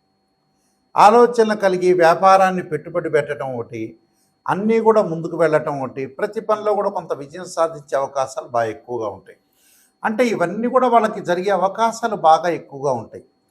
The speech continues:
అలానే అంటే రాహు యొక్క బలం బ్రహ్మాండంగా ఉందని చెప్పుకోవచ్చు. మరి గురువు యొక్క బలం ఎలా ఉంది చూసుకున్నట్లయితే దశమ స్థానంలో గురువు యొక్క సంచారం, దశమ స్థానంలో గురువు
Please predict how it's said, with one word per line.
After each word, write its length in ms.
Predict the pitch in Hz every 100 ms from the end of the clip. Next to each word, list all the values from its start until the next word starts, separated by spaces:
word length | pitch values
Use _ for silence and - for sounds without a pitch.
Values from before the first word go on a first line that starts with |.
| _ _ _ _ -
అలానే 320 | 214 247 220 202 214 220 214 - _ _ _ _ _ _ _ _ _ _ 151
అంటే 180 | 151
రాహు 500 | 175 127 190 190 233
యొక్క 260 | 240 226 220
బలం 380 | 196 165 196 208
బ్రహ్మాండంగా 720 | 143 143 143 170 180 180 175
ఉందని 400 | 160 151 160 156 117
చెప్పుకోవచ్చు. 600 | - _ 104 92 - - _ _ _ _ _ _ _ 226
మరి 140 | 240 - 123
గురువు 220 | 165 240
యొక్క 280 | 254 247 240
బలం 300 | 226 226 214
ఎలా 240 | 202 202
ఉంది 380 | 202 196 185 190 190 190 - _ _ _ _ _ _ _ _ _ _ _
చూసుకున్నట్లయితే 960 | 214 208 214 202 190 190 180 190 185 165
దశమ 300 | 180 233 254
స్థానంలో 520 | 254 220 196 190 208
గురువు 280 | 185 160 170
యొక్క 220 | 170 175
సంచారం, 680 | 196 127 113 - 104 101 120
దశమ 260 | 165 220 220
స్థానంలో 520 | - 202 185 175 165
గురువు 380 | 135 151 208